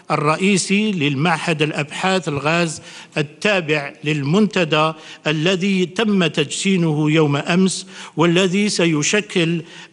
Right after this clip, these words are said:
أداة رئيسية لتحفيز تعاوننا العلمي في ميادين البحث والابتكار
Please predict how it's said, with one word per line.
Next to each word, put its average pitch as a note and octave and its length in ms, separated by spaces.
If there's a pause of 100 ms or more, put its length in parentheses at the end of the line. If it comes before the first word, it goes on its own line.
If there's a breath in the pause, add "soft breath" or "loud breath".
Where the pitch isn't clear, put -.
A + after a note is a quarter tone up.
أداة E3+ 480
رئيسية F#3 640
لتحفيز F3+ 920 (320 loud breath)
تعاوننا F#3 720
العلمي D#3 680 (260 loud breath)
في E3 360
ميادين D#3+ 800 (360 loud breath)
البحث D#3+ 760 (220)
والابتكار F3 960